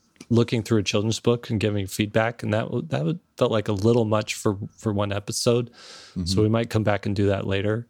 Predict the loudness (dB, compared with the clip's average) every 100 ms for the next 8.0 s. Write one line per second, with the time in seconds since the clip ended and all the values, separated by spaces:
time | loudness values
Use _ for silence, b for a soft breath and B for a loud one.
0 | -8 -4 -2 -2 -2 -4 -10 -16 -18 -20
1 | _ -4 -2 -4 -2 -2 0 0 2 0
2 | -2 -8 -14 b b b b b b b
3 | 0 4 6 6 4 2 0 2 6 6
4 | 6 4 2 0 0 2 2 4 4 4
5 | 2 4 2 6 6 6 4 4 2 4
6 | 4 4 4 0 0 0 2 4 4 2
7 | -2 -4 -4 0 2 4 2 -4 -6